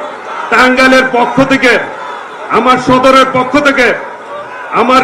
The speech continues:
কিছু দাবি নিয়ে আমি শুধু নামটি ঘোষণা করব। সবাই একটু চুপ থাকবেন, সবাই শান্ত থাকবেন, দয়া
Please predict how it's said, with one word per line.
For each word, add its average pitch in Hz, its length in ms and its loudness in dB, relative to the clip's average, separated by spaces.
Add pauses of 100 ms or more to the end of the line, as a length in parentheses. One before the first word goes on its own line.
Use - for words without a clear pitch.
(100)
কিছু 254 220 -2 (160)
দাবি 247 320 0
নিয়ে 254 200 2 (680)
আমি 247 220 0
শুধু 254 160 0 (120)
নামটি 240 280 0 (100)
ঘোষণা 240 400 2
করব। 202 200 2 (600)
সবাই 247 260 4
একটু 269 140 -2 (100)
চুপ 277 140 -2 (120)
থাকবেন, 233 260 0 (120)
সবাই 277 200 4 (100)
শান্ত 254 200 -2 (140)
থাকবেন, 202 300 -2 (580)
দয়া 277 220 6